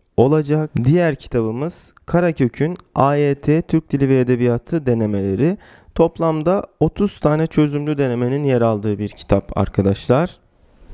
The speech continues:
Diğer kaynağımız Sadık Uygun Yayınları'ndan dokuzuncu sınıf Türk Dili ve Edebiyatı Spotlu Soru Bankası olacak. Burada dokuzuncu sınıf veya onuncu sınıf olmasına takılmayın arkadaşlar.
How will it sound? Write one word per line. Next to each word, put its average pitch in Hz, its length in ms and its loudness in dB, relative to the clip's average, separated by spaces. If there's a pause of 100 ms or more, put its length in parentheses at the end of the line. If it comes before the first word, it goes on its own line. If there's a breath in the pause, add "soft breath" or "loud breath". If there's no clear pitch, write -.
Diğer 180 280 4
kaynağımız 123 640 2
Sadık 143 600 0
Uygun 151 260 2
Yayınları'ndan 113 840 -2 (340 soft breath)
dokuzuncu 160 500 0
sınıf 151 440 0 (260)
Türk 170 280 0
Dili 135 160 2
ve 131 100 4
Edebiyatı 120 840 0
Spotlu - 720 0
Soru 143 340 -2
Bankası 110 460 -4
olacak. 107 500 0
Burada 175 320 0
dokuzuncu 180 440 -2
sınıf 147 420 0
veya 156 220 0
onuncu 165 400 -4
sınıf 160 300 -4
olmasına 143 600 0 (360 soft breath)
takılmayın 147 540 2
arkadaşlar. 107 760 0